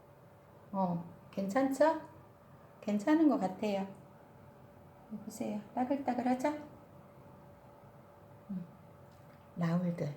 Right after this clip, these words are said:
저희 집에 있는 나울들이에요. 이 친구도 유월 사일 날 데리고 온 친구예요. 자, 목질화가 다 돼가지고 이건 삼 년, 사 년 키운 거라고 하셔서 이 친구도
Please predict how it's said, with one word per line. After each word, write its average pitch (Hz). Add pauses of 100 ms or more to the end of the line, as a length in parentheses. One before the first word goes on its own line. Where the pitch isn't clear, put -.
(100)
저희 202
집에 180
있는 170
나울들이에요. 180 (640)
이 180
친구도 269
유월 226
사일 254
날 190
데리고 175
온 170
친구예요. 240 (880)
자, - (640)
목질화가 202 (400)
다 180
돼가지고 196 (800)
이건 185
삼 277
년, 277
사 269
년 269
키운 294
거라고 202 (140)
하셔서 233 (840)
이 233
친구도 254